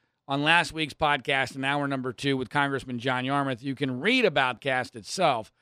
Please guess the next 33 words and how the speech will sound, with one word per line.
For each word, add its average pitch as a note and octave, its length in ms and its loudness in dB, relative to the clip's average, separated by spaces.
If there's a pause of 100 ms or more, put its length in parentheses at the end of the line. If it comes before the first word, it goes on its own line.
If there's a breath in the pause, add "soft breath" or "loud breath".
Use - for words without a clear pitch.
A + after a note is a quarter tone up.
(520)
again, D3 360 0
at C#3 140 -4
free D3+ 180 -6
speech C3+ 640 -4
broadcasting C3 1000 0 (100)
dot B2+ 260 0
com. D#3 380 0
This A#3 400 2
week's A3+ 380 -4
interview C#3 600 -4 (540)
is E3 240 0
equally C4 520 2
interesting, G3+ 460 -2 (920)
but D#3 180 2
from F#3 160 -2
a F3 120 0 (540)
slightly B3 480 0
different F#3 300 0
perspective. E3+ 760 2 (840)
In D#3 120 0
hour A3+ 240 6
number G#3+ 260 0
two, D#3 320 -2
we F3 160 -2
interview F3 300 -2
the E3 120 0
former A3+ 440 -2
director F#3+ 500 0
of D#3+ 160 -6
the D3 100 -2
C A3 280 0
I G3 140 8
A, G3+ 520 2